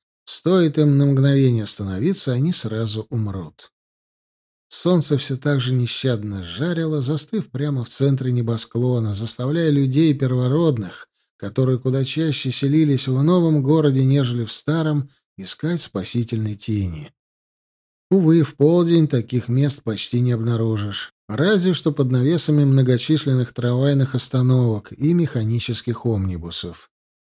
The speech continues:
Таких больших, вытянутых, пузатых автомобилей, которые тянули не лошади,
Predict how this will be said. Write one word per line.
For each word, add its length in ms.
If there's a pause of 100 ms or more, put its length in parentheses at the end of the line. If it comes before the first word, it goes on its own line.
(200)
Таких 440
больших, 640
вытянутых, 680
пузатых 560
автомобилей, 880 (260)
которые 420
тянули 440
не 140
лошади, 600